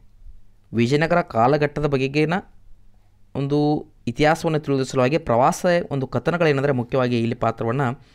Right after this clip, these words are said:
ಬೀರ್ತವೆ. ಈ ಕಾಲಘಟ್ಟದಲ್ಲಿ ಅಸಂಖ್ಯಾತ ಒಂದು ಪ್ರವಾಸಿಗರು ವಿಜಯನಗರಕ್ಕೆ ಭೇಟಿ ನೀಡ್ತಾರೆ. ಈ ಪ್ರವಾಸಿ ಕಥನಗಳು ವಿಜಯನಗರ ಸಾಮ್ರಾಜ್ಯದ ರಾಜಕೀಯ, ಆರ್ಥಿಕ, ಸಾಮಾಜಿಕ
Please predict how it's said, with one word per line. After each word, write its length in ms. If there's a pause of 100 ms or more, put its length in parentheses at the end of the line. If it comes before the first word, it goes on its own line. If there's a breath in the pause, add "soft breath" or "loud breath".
(240 soft breath)
ಬೀರ್ತವೆ. 540 (520 soft breath)
ಈ 60
ಕಾಲಘಟ್ಟದಲ್ಲಿ 580
ಅಸಂಖ್ಯಾತ 640
ಒಂದು 220
ಪ್ರವಾಸಿಗರು 460
ವಿಜಯನಗರಕ್ಕೆ 520
ಭೇಟಿ 240
ನೀಡ್ತಾರೆ. 380
ಈ 80
ಪ್ರವಾಸಿ 340
ಕಥನಗಳು 400
ವಿಜಯನಗರ 420
ಸಾಮ್ರಾಜ್ಯದ 480
ರಾಜಕೀಯ, 520
ಆರ್ಥಿಕ, 380
ಸಾಮಾಜಿಕ 500